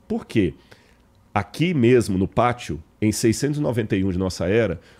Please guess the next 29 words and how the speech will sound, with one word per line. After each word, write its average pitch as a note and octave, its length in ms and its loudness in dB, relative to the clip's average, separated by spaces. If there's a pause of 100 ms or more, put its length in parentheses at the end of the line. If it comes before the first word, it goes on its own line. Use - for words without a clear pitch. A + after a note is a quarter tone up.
foi A2+ 220 -2
construído A2+ 460 -2
esse A2+ 220 -4
domo C3 560 2
dourado F#2 640 0
que A#2+ 120 0
o A2+ 40 0
pessoal A#2 400 2
erroneamente A#2 800 0
chama G2 160 -4
de F#2 100 -4
Mesquita G2 540 -2
de F2+ 140 -4
Omar, F2 440 -2 (200)
que A#2 100 -4
não G2 100 2
é F#2 40 4
nem G#2 120 4
Mesquita G2+ 400 -2
nem F#2 140 2
de F2+ 100 0
Omar. E2+ 360 -2 (440)
Quando G3 160 2
você G3 280 0
vê A#2 160 4
no A2 100 2
Google G#2 320 4
lá, F2+ 220 0 (200)
Jerusalém, G#2+ 680 2